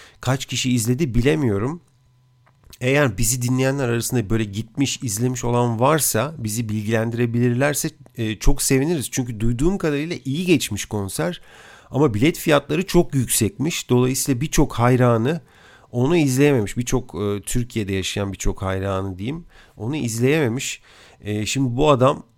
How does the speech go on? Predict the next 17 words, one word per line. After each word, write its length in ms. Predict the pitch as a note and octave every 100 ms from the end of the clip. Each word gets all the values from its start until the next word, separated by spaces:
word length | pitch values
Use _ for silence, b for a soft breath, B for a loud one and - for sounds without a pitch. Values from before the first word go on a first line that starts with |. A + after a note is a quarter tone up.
| C3+
Glastonbury'de 960 | A2+ A#2+ B2+ - C3 A#2 A#2 A2+ B2+
çalmış, 600 | B2+ A2+ A2 A2+ A2 - -
Knebworth'te 800 | G2 B2 A#2+ G#2 A2+ G#2+ - B2
çalmış, 500 | A#2 G#2+ A2 A2 -
böyle 300 | G2 F#2+ F2+
dev 200 | G#2+ A#2
festivallerde. 1120 | G2 G#2 F#2+ - G2 G2 G2 F#2 F#2 F#2 F2 - B B B
İşte 240 | - G2
dünyanın 680 | G2 A#2+ B2+ A#2+ B2 B2 F#2+
birçok 360 | C3 - B2+ -
şehrinde 560 | - G#2+ G#2 A2 A2
en 360 | G#2+ B2+ C#3 C3+
büyük 220 | A#2+ -
stadlarda 720 | - - A2+ G2+ G#2+ G#2+ G2+
konser 600 | A2 G#2 G2 G2 A2+ A2
vermiş 400 | G2+ F#2+ A2+ -
bir 100 | -